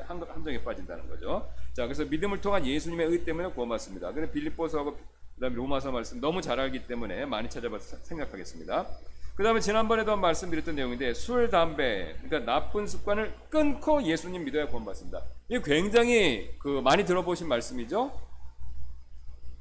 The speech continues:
그렇죠? 나쁜 습관 있으면 마약 하는 사람 있으면 마약 끊고,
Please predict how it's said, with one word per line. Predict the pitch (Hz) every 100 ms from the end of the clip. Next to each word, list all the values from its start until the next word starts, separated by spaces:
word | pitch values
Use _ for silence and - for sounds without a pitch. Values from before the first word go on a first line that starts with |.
| -
그렇죠? | 131 - 98 - -
나쁜 | 135 147 175
습관 | - 147
있으면 | 113 101
마약 | 131 160 147
하는 | 151 135
사람 | 127 95
있으면 | - 90
마약 | 113 151 -
끊고, | 220 190 226 160 -